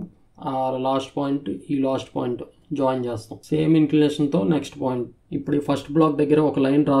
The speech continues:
చేస్తాం. ఇవి సబ్ డివిజన్స్ అని ఇండికేట్ చేస్తూ ఈ లైన్ కింద సబ్ డివిజన్స్ మార్క్ చేస్తాం.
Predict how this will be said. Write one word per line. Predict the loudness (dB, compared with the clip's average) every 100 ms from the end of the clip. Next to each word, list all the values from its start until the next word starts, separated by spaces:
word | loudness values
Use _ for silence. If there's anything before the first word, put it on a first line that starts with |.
| 2
చేస్తాం. | 0 -2 -4 -4 -6 _ _ _ _ _ -10
ఇవి | -4 -2 -2 -2
సబ్ | -2 4
డివిజన్స్ | 4 6 4 4
అని | 2 2 2 -2 -4 -4
ఇండికేట్ | -4 -2 -2 -2 -2
చేస్తూ | -6 -4 -6 -6 -10 _ -6
ఈ | -2 0
లైన్ | 2 4 4
కింద | 4 4 4 2 -2 -6 _ _ _
సబ్ | -6 -4 4
డివిజన్స్ | 4 6 2 2
మార్క్ | 0 0
చేస్తాం. | -4 -6 -8